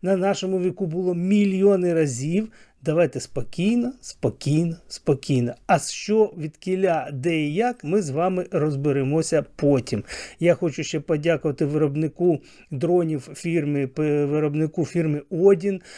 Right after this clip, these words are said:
Дз-, ч-, ну, чудові дрони. В-, у-, відгуки від них дуже класні. Друзі, і я хочу подякувати, подякувати за донати Кравцову Людмилу, о, на канал Людмила перерахувала. Я особисто вам дякую, Людмила.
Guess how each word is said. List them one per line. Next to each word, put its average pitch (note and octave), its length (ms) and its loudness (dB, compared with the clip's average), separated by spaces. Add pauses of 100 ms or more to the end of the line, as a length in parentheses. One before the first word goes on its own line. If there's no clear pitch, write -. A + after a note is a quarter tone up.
(180)
Дз-, A#2+ 400 -6
ч-, - 220 -6
ну, F3 200 0
чудові D#3+ 580 2
дрони. A#2+ 460 -6
В-, C3+ 360 -6
у-, D3 340 -6
відгуки F3+ 640 0
від C#3+ 200 -4
них C3+ 280 -2
дуже F3+ 540 0 (100)
класні. B2+ 640 -2 (360)
Друзі, D#3 340 0
і E3 120 -4
я G#3+ 180 2
хочу G3+ 360 -4
подякувати, D3+ 840 0
подякувати F3 720 0
за D#3 180 -2
донати E3 600 0 (280)
Кравцову F#3 640 4
Людмилу, D3 640 0
о, C#3 340 0
на D3+ 140 -2
канал F3+ 440 0
Людмила E3+ 420 0
перерахувала. D#3+ 840 0
Я E3 180 -2
особисто E3+ 720 -2
вам D3+ 180 -2
дякую, C#3 380 -2
Людмила. C3+ 480 0